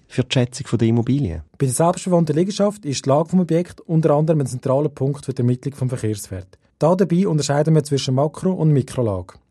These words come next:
Speaker 2: Die Makrolage ist die überregionale Standort von der Gemeinde, also wie ist die Verkehrsanbindung an Autobahnen und Ö V.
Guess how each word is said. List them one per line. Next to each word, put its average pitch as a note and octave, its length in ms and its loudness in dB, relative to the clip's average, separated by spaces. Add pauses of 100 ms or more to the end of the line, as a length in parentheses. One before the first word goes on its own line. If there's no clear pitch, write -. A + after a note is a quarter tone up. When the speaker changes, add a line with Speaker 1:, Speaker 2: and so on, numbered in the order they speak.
(140)
Speaker 2:
Die C#3+ 60 -2
Makrolage G3 520 2
ist - 160 -6
die D#3+ 60 -6
überregionale E3 640 2
Standort E3 460 0
von C#3 80 -4
der C3 80 -4
Gemeinde, G#2+ 420 -2 (300)
also C3+ 280 0
wie E3+ 80 4
ist F3+ 120 0
die D#3+ 60 -2
Verkehrsanbindung D#3 720 0
an C3 140 0
Autobahnen D#3 500 0
und C#3 220 -2
Ö A#2 120 2
V. F2 320 -10